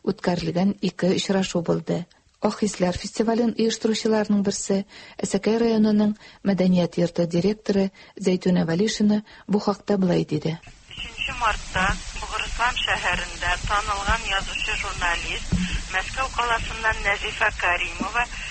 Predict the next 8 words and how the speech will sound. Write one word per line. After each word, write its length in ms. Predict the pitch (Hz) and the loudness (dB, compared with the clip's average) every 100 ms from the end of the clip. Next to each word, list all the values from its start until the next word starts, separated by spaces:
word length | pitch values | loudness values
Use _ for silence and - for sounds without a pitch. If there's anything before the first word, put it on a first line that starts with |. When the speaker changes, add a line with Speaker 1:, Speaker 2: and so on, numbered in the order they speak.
| - - | -12 -8
Speaker 2:
Рәсәйнең 680 | 190 226 - 214 214 247 254 | -4 -4 -2 -4 -2 -4 0
һәм 200 | 226 226 | 0 0
Татарстанның 800 | 220 208 208 - - 208 220 214 | -2 -2 -2 -4 -6 -6 -4 -2
атказанган 680 | 190 - 208 196 190 190 180 | -2 -2 -4 -2 -2 -2 0
артисткасы 760 | 170 175 - 226 - 185 - 180 | 0 0 -4 -8 -6 -8 -6 -4
Наиля 380 | 185 180 185 190 | -2 -2 0 -2
Фатихова 720 | - 175 - 226 277 - 247 | -2 -4 -4 -6 -4 -4 -4
белән 300 | 233 226 233 | -2 0 0